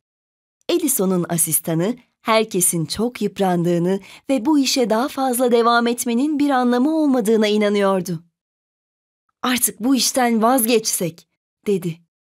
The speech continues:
"Bine yakın deneme yaptık ama sonuç başarısız oldu." Edison ise tüm yorgunluğuna rağmen tarihe geçecek bir yanıt verdi.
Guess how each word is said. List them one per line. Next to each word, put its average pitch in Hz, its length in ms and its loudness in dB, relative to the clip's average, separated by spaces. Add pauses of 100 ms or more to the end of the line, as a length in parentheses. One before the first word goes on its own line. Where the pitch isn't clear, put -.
(180)
"Bine 294 340 4
yakın 294 360 0
deneme 269 340 4
yaptık 330 500 -2
ama 269 200 0
sonuç 294 420 -2
başarısız 302 600 0
oldu." 254 420 0 (840)
Edison 277 440 0
ise 208 340 0 (260)
tüm 359 220 0
yorgunluğuna 220 720 2
rağmen 190 600 0
tarihe 214 440 2
geçecek 233 580 -2
bir 226 140 2
yanıt 180 460 0
verdi. 165 440 -2